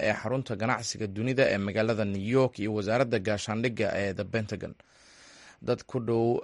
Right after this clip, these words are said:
saddex kun oo qof ayaa ku dhintay weeraradan, waxaana weerarkaasi uu wax weyn ka beddelay xaaladda amniga ee caalamka iyo qaab nololeedka dadka Maraykanka ah iyo meelo kaleba. Sahre Cabdi Axmed ayaa xuska maalintan iyo sida ay dunida u beddesh-,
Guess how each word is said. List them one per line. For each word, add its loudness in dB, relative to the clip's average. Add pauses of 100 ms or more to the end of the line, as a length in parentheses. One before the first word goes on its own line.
(120)
saddex 0
kun 2
oo 4
qof 2
ayaa 4
ku -4
dhintay 0
weeraradan, 4
waxaana 0
weerarkaasi 2 (560)
uu 0
wax 4
weyn 6
ka -2
beddelay 2
xaaladda 2
amniga 0
ee 4
caalamka 4
iyo 0
qaab 0
nololeedka 2
dadka -4
Maraykanka -2
ah 2
iyo 0
meelo 0
kaleba. 2 (520)
Sahre 2
Cabdi 2
Axmed 2
ayaa 2
xuska -2
maalintan 2
iyo -2
sida 2
ay 2
dunida 2
u 0
beddesh-, 0